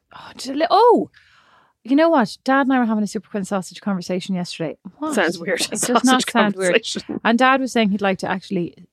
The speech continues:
Speaker 1: make his own sausages. What he actually said was skin his own sausages.
Speaker 2: Sorry.
Speaker 1: <laughs>
Speaker 2: This is my, I said to Dad the other day,
Speaker 1: Sorry,
Speaker 2: "I saw
Speaker 1: Rosemary.
Speaker 2: a recipe for Super Queen sausages that you can make yourself."
Speaker 1: No, well, he said he would like to start
Speaker 2: Not an
Speaker 1: making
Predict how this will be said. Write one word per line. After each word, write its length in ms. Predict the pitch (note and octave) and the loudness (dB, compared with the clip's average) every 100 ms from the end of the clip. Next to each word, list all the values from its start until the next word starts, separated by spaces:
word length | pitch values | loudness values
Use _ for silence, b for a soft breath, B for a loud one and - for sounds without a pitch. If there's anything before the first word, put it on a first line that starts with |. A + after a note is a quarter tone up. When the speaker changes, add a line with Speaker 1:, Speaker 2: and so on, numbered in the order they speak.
| _ - | _ -2
Speaker 1:
make 320 | A#3 B3 A#3+ | 2 2 0
his 160 | A#3+ G3 | -2 -2
own 140 | F#3 | -4
sausages. 500 | E3+ D#3+ D3+ D3 - | -2 -4 -4 -12 -4
What 100 | G#3 | 2
he 60 | A3+ | 2
actually 260 | A#3+ C4 | 2 -2
said 160 | A#3+ A3 | -2 -2
was 140 | F#3+ | -2
skin 400 | - - G#3 G3 | -8 -2 0 2
his 160 | F3+ E3+ | 0 0
own 160 | E3 D#3+ | -4 -4
sausages. 640 | D#3 D3+ - D#3 - - _ _ _ - - | -6 -8 -10 -12 -12 -20 _ _ _ -20 -18
Speaker 2:
Sorry. 500 | - - F#4+ A3+ F3 - | -6 0 2 2 0 -8
Speaker 1:
<laughs> 60 | - _ - | -18 _ -2
Speaker 2:
This 180 | B4+ - | 0 0
is 140 | B4+ | 0
my, 380 | F4 F4 F4+ D#4+ - | 0 2 2 0 2
I 120 | F#4+ A4 | 0 2
said 180 | G4 | -2
to 80 | - | -2
Dad 220 | D4+ C#4+ | -2 0
the 80 | B3 | 0
other 100 | A3 | -2
day, 140 | G3+ C#4 | 0 0
Speaker 1:
Sorry, 160 | D#4+ | 2
Speaker 2:
"I 40 | D4 | 2
saw 180 | B3 D4 | 2 4
Speaker 1:
Rosemary. 140 | D#4 | 4
Speaker 2:
a 20 | |
recipe 320 | D4 C4 - | 4 0 -2
for 100 | A3 | -6
Super 240 | G#3+ B3 G#3+ | -4 -4 -2
Queen 160 | A3 | 0
sausages 380 | G3+ G#3 - G3 | 0 -2 -4 -6
that 40 | F#3+ | -4
you 60 | |
can 140 | F#3+ G3 | 0 2
make 200 | F3+ G#3+ | 2 -2
yourself." 440 | G#3 D#4+ F#4+ - | -2 0 0 0
Speaker 1:
No, 160 | A#3+ F#3+ | 0 0
well, 80 | |
he 200 | G3+ A#3+ | -2 -4
said 380 | C4+ G#3+ F3 E3+ _ _ _ _ _ _ | -4 0 0 -2 _ _ _ _ _ _
he 180 | C3 | -2
would 140 | A3+ G#3+ | 0 0
like 180 | G3 F3 | -2 -4
to 60 | |
start 180 | - F#3+ | -2 0
Speaker 2:
Not 40 | |
an 40 | E3+ | 2
Speaker 1:
making 120 | C#4 | 0